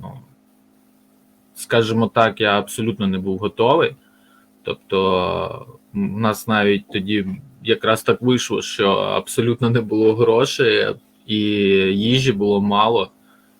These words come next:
Ну, всі думали, що воно от-от закінчиться.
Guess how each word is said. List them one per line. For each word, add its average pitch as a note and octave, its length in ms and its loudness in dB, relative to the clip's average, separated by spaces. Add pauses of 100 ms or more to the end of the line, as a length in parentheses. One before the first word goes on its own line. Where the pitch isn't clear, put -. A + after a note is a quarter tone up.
(380)
Ну, B2+ 300 0 (220)
всі - 280 -4
думали, B2+ 460 4
що A2 220 -2
воно A2 320 2
от-от G#2+ 340 2
закінчиться. G#2+ 960 -6